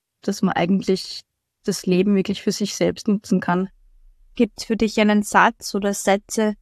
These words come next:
Speaker 2: die du nicht mehr hören kannst und auch hören möchtest?
Speaker 1: Dass Mädchen auch nicht, zumindest in meiner Kindheit, zugestanden wurde, dass sie ein bisschen, ähm,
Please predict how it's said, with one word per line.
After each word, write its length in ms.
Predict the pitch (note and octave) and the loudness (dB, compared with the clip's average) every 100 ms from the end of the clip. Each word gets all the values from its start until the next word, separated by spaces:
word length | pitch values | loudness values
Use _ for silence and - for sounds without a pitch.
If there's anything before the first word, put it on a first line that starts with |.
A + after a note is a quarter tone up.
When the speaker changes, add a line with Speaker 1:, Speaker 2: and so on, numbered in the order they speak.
| - | -2
Speaker 2:
die 100 | G#3+ | 0
du 80 | G#3 | 2
nicht 280 | G#3+ G#3+ | 0 -2
mehr 180 | G#3+ F#3 | -4 -4
hören 380 | F3+ G3 G#3 A3 | 0 2 2 0
kannst 480 | - G#3 G3+ G#3 - _ _ _ | 0 0 2 -2 -10 _ _ _
und 180 | G#3 G3 | 0 0
auch 160 | F#3+ | 0
hören 220 | G3 F#3+ F#3 | -2 -2 -2
möchtest? 640 | F3 F#3 - C4 F#4+ - _ _ _ - | -4 -8 -2 0 0 -4 _ _ _ -2
Speaker 1:
Dass 260 | A#3+ - | 0 2
Mädchen 540 | A3+ G#3 G#3 - B3+ A3 | 4 4 2 0 2 4
auch 120 | A3+ | 4
nicht, 260 | A#3+ A#3 - _ _ _ _ | 0 0 -8 _ _ _ _
zumindest 420 | G#3 A3+ B3 - | 2 4 4 4
in 100 | G#3 | 2
meiner 580 | G3 F3+ G#3+ A3 A3+ A3+ - - | 2 2 4 6 4 0 -6 2
Kindheit, 440 | A#3+ A#3 G#3+ A3+ | 4 6 4 2
zugestanden 840 | - A3 G#3+ - - G3 G#3 A3 G#3 | -4 -2 -2 -2 0 0 2 2 2
wurde, 280 | G#3 G#3 G#3 | 4 2 2
dass 280 | G3+ G3 - | 0 -4 -2
sie 260 | G3 G3 | 0 2
ein 160 | G3 G3 | 2 0
bisschen, 500 | G3+ - G3+ G3 G3 | -4 -4 0 2 2
ähm, 640 | F#3+ F3+ F3+ F3+ F3+ F3+ | 2 2 2 0 0 -2